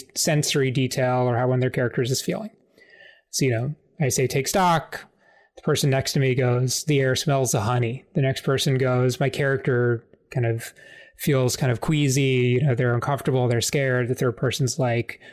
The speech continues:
"Oh, I hear this buzzing sound." Come back to the original player, and suddenly you got all this extra information in the game that helps you go. Um,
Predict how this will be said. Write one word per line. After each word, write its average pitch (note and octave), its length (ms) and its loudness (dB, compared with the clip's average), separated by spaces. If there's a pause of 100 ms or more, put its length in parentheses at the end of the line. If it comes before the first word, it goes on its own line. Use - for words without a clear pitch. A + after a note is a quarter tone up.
"Oh, C#3+ 100 2
I C3 120 2
hear C#3 200 2
this B2+ 160 -2
buzzing B2+ 340 0
sound." B2 600 0 (580)
Come D#3 140 0
back C#3+ 220 0
to D3+ 80 0 (140)
the D#3 140 -2
original C#3 320 0
player, F3 400 2
and C3+ 160 2
suddenly C3+ 260 0
you C3 60 0
got C#3 140 0
all B2+ 140 2
this C3+ 140 0
extra C#3 300 -2
information B2 540 0
in B2 80 0
the B2+ 80 0
game A#2 240 -2
that C#3 100 -2
helps C3 220 -4
you D#3+ 60 -4
go. F3 200 -4 (640)
Um, A#2+ 540 2